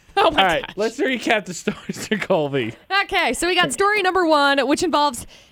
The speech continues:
Speaker 1: a burglar that has left a, a mysterious scene in the, in a home because the police are still trying to piece together this lovely little burglary. This guy broke in, left behind deer skull and antlers. That's it.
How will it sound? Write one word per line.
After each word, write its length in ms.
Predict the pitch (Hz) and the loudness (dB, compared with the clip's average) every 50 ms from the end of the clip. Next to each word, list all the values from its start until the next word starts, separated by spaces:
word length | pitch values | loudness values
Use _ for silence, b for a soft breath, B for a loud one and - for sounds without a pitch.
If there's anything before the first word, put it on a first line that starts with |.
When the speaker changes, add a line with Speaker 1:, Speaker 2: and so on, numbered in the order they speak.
| b - | b -2
Speaker 1:
a 60 | 302 | 0
burglar 680 | 233 - 370 392 381 277 - 277 294 269 277 269 - | 2 4 4 4 4 4 2 2 4 4 4 4 4
that 140 | 196 269 285 | 4 2 2
has 200 | 285 302 294 233 | 4 2 2 2
left 280 | 294 311 294 311 - 320 | 4 2 2 2 2 0
a, 180 | 302 285 277 269 | 0 2 2 2
a 60 | 254 | 2
mysterious 760 | 233 247 240 - - 440 453 453 453 427 440 403 - - - b b b b | 2 0 0 0 0 0 2 2 0 0 -2 -2 -4 -6 -12 b b b b
scene 840 | - - - 392 415 403 392 339 294 262 233 214 202 196 185 185 190 - b b _ | -14 -6 -2 0 2 4 4 4 2 2 0 0 0 -2 -2 -2 -4 -8 b b _
in 200 | - 269 269 254 | -2 0 0 2
the, 140 | 247 247 - - 262 | 0 0 0 0 0
in 80 | 262 | 0
a 60 | 247 226 | 0 0
home 480 | 220 269 262 277 294 320 359 381 370 | 0 0 2 2 2 2 2 0 0
because 400 | 254 320 277 294 330 294 277 226 | -2 -2 -2 0 0 0 0 -2
the 140 | 240 285 277 | -2 -2 -2
police 360 | - 294 320 339 359 - - | 0 0 -2 0 -2 -2 -4
are 40 | 294 | -6
still 180 | - - 330 320 | -6 -4 -4 -2
trying 160 | - 349 311 | 0 0 0
to 60 | 311 | 0
piece 180 | - 302 311 - | 0 -2 -2 -2
together 320 | - 262 294 302 330 311 | -2 0 0 0 0 2
this 300 | 233 247 240 - - - - b b b b b b _ - | 2 0 0 0 -4 -12 -14 b b b b b b _ -2
lovely 280 | 233 240 247 214 233 233 | 2 2 4 4 4 4
little 240 | 220 214 202 196 180 | 4 4 4 4 4
burglary. 680 | 208 202 202 202 196 214 208 208 214 220 233 294 - b b b b | 2 2 2 2 0 0 2 2 2 2 0 0 -2 b b b b
This 100 | - - | -4 2
guy 160 | 285 285 294 | 4 4 4
broke 340 | 233 254 277 277 294 277 - | 4 4 4 4 4 4 2
in, 360 | 302 262 254 254 269 302 269 - _ _ - | 0 2 2 2 0 0 -2 -6 _ _ -4
left 260 | - 233 254 269 - - | 2 2 2 4 2 2
behind 540 | 302 294 294 285 277 277 277 277 262 - - _ _ - | 0 2 4 4 4 4 2 0 -2 -4 -10 _ _ -2
deer 180 | 196 254 262 262 | 0 2 2 0
skull 240 | - - 262 262 | 0 0 0 0
and 80 | 269 269 | 0 0
antlers. 560 | 240 233 226 180 226 220 220 220 - - - - _ _ _ - | 0 0 0 0 0 -2 -2 -2 -4 -8 -14 -16 _ _ _ -6
That's 180 | 175 180 - | -6 -6 -6
it. 160 | 170 135 - | -10 -14 -14